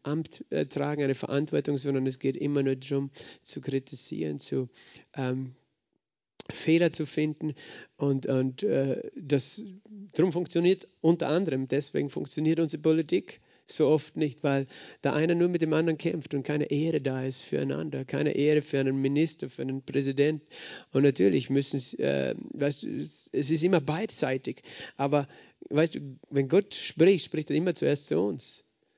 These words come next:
Wir sagen immer, Gott, die anderen sollen etwas verändern oder lernen. Aber er sagt, "Nein, ich kann nur mit dir anfangen, <laughs> weil du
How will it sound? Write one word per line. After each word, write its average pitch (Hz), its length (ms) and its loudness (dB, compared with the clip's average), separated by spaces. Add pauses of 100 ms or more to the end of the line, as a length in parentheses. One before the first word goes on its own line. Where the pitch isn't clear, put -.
(420)
Wir 143 160 2
sagen 156 240 4
immer, 165 180 4
Gott, 156 240 2
die 151 100 0
anderen 175 280 0
sollen 143 440 -2
etwas 170 340 -2
verändern 160 360 -2
oder 139 180 -2
lernen. 147 380 -4
Aber 135 180 -2
er 147 80 0
sagt, 143 180 -6
"Nein, 151 180 -4 (220)
ich - 60 -18
kann 160 180 0
nur 175 80 2
mit 165 200 -2
dir 190 200 -2
anfangen, 135 480 -10 (180)
<laughs> - 360 -8
weil 139 160 4
du 170 160 4